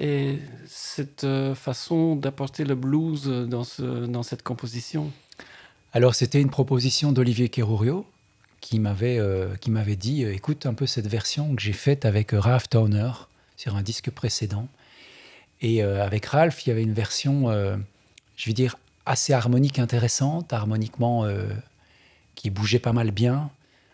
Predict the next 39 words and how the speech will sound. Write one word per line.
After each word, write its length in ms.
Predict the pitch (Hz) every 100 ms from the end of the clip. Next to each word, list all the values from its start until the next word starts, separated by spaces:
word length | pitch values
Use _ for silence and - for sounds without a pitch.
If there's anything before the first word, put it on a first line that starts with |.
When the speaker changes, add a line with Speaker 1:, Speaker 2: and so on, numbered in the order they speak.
| _ 107
Speaker 2:
avec 260 | 101 104
l'énergie 380 | 113 113 110 117
qu'on 140 | 135
connaît 240 | 135 117 110
de 80 | 104
Ralph, 500 | 98 113 120 - - -
et 140 | 104
sur 240 | 98 - -
sa 180 | - 104
guitare, 540 | 98 101 - 147 113
douze 320 | 107 147 -
cordes, 200 | - 135
je 120 | 117
pense 260 | 110 120 113
qu'il 160 | - 107
le 100 | 104
joue. 220 | 95 131 - _ _ _ _ - -
Donc 280 | 107 104 98
c'était 340 | - 104 -
vraiment, 400 | 101 95 127 139
euh, 240 | 117 104 101 107 - - - - _ -
euh, 140 | 104 104 107 104
ben, 180 | 101 101
un 80 |
retour 380 | 107 110 - 139
un 40 | 113
peu 120 | 131
pour 240 | - 104
moi 160 | 117 127
en 160 | 113
arrière 340 | 107 101 131 120
de 140 | 107 - -
tout 100 | 131
ce 100 | -
que 80 | 113
j'écoutais 540 | 98 107 117 - 151
déjà 300 | 113 104 117
à 20 |
l'époque 320 | 107 101 160